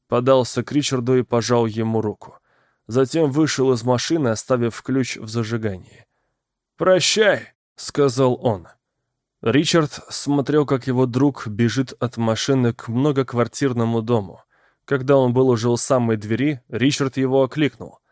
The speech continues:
«Норм!» Норман остановился и обернулся. Они смотрели друг на друга. Все те годы, что они были знакомы, как будто промелькнули вот сейчас.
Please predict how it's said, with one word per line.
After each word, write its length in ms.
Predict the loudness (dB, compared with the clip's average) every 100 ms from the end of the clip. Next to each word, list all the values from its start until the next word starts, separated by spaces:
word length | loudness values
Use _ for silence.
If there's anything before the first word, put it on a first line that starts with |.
| _ _ _
«Норм!» 500 | 2 6 6 4 0 -10 _ _ _ _ _
Норман 500 | -4 2 4 4 4
остановился 640 | 2 0 -2 0 -2 -2 0
и 100 | 0
обернулся. 760 | 2 0 0 -4 -8 -14 -16 _ _ _
Они 280 | -14 -6 -4
смотрели 480 | -2 -2 0 2 0
друг 220 | 0 -2
на 120 | -2
друга. 420 | 0 0 -2 -6 -20 _ _ _ _ _
Все 440 | -16 -12 -2 -2 -2
те 220 | 0 -2
годы, 400 | 2 0 2 0
что 240 | -2 -2
они 200 | 0 0
были 300 | 0 0 2
знакомы, 640 | 0 -2 -4 0 0 0 -2
как 260 | -4 -4
будто 400 | -2 -2 -2 -6
промелькнули 1080 | -2 0 2 0 0 0 0 0 0 -4 -8 _ _ _
вот 500 | -6 -2 -2 -4 -18
сейчас. 800 | -14 -10 -10 -6 -8 -8 -12 -16